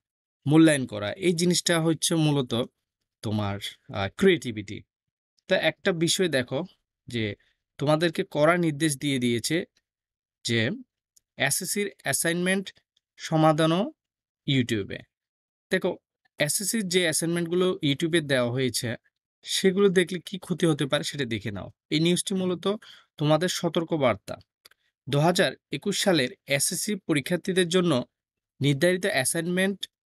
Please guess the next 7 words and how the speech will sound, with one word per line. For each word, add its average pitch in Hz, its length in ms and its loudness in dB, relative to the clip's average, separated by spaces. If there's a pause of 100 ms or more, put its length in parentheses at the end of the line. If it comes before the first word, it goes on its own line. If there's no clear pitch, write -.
প্রকাশ 147 480 0
করেছে 135 460 0
মাধ্যমিক 127 580 -2 (320)
ও 160 280 2
উচ্চশিক্ষা 156 760 -2 (360)
অধিদপ্তর 151 640 0 (840)
সংস্থাটির 160 720 0